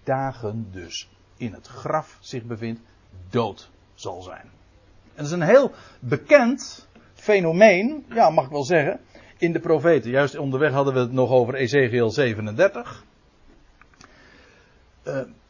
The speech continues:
Ezekiel zevenendertig, dat eigenlijk een, eh, ja, dat is een monumentaal hoofdstuk, waar ook gesproken wordt, u kent het wellicht, eh, dat hoofdstuk dat gaat over dat dal van dorre doodsbeenderen, waar geen, waar alles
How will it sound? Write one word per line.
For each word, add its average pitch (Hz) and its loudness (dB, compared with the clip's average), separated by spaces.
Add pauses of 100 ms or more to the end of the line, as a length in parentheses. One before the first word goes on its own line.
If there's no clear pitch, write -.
(140)
Ezekiel 151 2
zevenendertig, 135 0
dat 135 2
eigenlijk 120 -2
een, 107 -4
eh, 92 -12 (260)
ja, - -8
dat 107 -10
is 98 -8
een 113 0
monumentaal 185 6
hoofdstuk, 156 -2 (140)
waar 156 4
ook 202 2
gesproken 170 -4
wordt, 165 -6
u 147 -10
kent 165 -4
het 175 -8
wellicht, 147 -8
eh, 127 -4 (100)
dat 117 -2
hoofdstuk 156 0
dat 120 -6
gaat 143 -4
over 120 -2 (260)
dat 107 -6 (100)
dal 175 4
van 117 -4
dorre 147 2
doodsbeenderen, 123 0 (300)
waar 120 -2
geen, 123 -6 (260)
waar 123 -4
alles 165 0